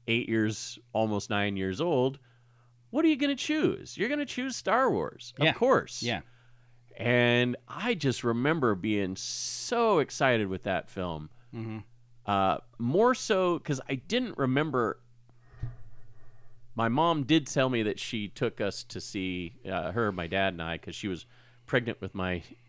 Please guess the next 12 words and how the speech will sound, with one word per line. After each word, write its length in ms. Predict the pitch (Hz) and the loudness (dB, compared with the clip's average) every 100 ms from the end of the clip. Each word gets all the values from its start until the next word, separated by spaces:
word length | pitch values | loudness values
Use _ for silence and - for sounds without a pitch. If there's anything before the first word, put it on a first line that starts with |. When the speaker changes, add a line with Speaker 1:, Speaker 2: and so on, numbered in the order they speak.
| _ 95 | _ -8
Speaker 1:
uh, 220 | 87 78 | -6 -4
middle 240 | 101 143 | -2 0
sister 400 | 107 - - 90 | -2 -6 -8 -8
at 80 | 82 | -8
the 80 | - | -10
time 400 | - 85 78 80 - _ _ _ _ _ | -10 -8 -8 -12 -16 _ _ _ _ _
when, 500 | - 92 90 82 80 - _ - | -4 -2 0 -2 -6 -12 _ -8
uh, 300 | 82 69 - - _ _ _ _ _ _ _ _ _ _ _ | -8 -8 -12 -20 _ _ _ _ _ _ _ _ _ _ _
Star 300 | - - 98 | -8 0 0
Wars 240 | 87 82 - | 0 -4 -6
came 220 | - 73 | -10 -8
out 280 | 73 69 | -10 -10